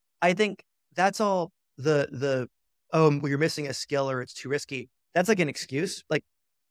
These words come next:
most of the time, the kinds of things people are failing to be agentic at, the things they're failing to act on, they're f-, are not particularly risky and not,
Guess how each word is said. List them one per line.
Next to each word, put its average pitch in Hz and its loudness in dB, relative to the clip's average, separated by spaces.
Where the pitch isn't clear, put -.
most 196 4
of 202 -6
the 170 -6
time, 175 -2
the 131 -8
kinds 175 -4
of 156 -6
things 147 -4
people 127 -10
are 120 -6
failing 139 -4
to 113 -16
be 120 -10
agentic 127 -10
at, 110 -6
the 131 -8
things 143 -4
they're 143 4
failing 165 2
to 147 -2
act 127 -2
on, 117 -8
they're 147 0
f-, - -8
are 156 2
not 180 4
particularly 165 -2
risky 120 -8
and 113 -6
not, 143 -4